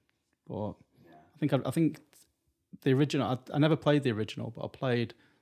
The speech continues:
Speaker 1: other games in the system. Played Fury the Klansman, I think it was called,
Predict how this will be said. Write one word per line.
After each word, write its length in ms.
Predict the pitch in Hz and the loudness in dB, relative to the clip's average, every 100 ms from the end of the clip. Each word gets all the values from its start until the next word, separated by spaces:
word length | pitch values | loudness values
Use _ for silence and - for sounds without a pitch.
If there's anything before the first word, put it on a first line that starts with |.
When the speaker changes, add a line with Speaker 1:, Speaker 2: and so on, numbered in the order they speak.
| _ | _
Speaker 1:
other 140 | 120 120 | -8 -4
games 280 | 120 120 | -2 -2
in 80 | 117 | -2
the 80 | 110 | -6
system. 480 | - 127 - 147 143 | -6 -8 -4 -4 -2
Played 200 | 135 113 | -2 -4
Fury 320 | - 127 123 | -2 0 0
the 100 | 110 | -4
Klansman, 520 | - 123 117 110 107 - - _ _ _ _ _ - | -6 -4 -4 -2 -6 -6 -20 _ _ _ _ _ -8
I 40 | 147 | -6
think 160 | 117 | -4
it 20 | |
was 120 | - - | -8 -8
called, 380 | 120 107 107 | -6 -4 -4